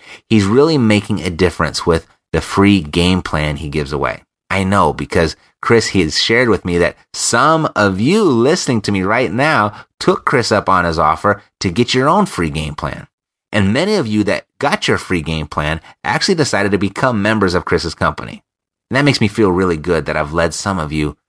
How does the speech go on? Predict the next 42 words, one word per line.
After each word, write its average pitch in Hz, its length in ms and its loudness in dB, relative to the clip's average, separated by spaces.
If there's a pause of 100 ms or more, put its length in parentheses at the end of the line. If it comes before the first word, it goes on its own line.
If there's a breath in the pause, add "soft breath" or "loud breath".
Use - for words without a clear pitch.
(240)
to, 85 240 0
to - 220 -8
something 87 460 -2
that 76 200 -4 (100)
actually 78 380 -4
solved 87 760 0
something 67 380 -4
in 64 80 -10
your 60 140 -10
life. 55 300 -10 (200)
And 92 100 -4
I've 92 100 -4
gotten 139 240 -4
to 117 60 0
meet 127 240 -2
several 80 340 -2
of 76 100 0
you 71 120 -4
through 170 280 -4
Chris. - 460 -4
I - 40 -6
mean, 92 100 0
I - 40 2
think 123 140 0
that's 113 140 0
kind 110 180 -2
of 95 80 0
funny 123 220 -2
that 90 100 0
I 90 40 -2
got 98 180 -2
to 92 80 -2
meet 101 260 -2 (340 soft breath)
people 139 340 0
that 87 180 0
listen 107 300 2
to 104 80 2
this 95 200 2
show 110 520 2 (200 loud breath)
through 120 240 2
Chris's 95 360 -2
company. 92 520 -4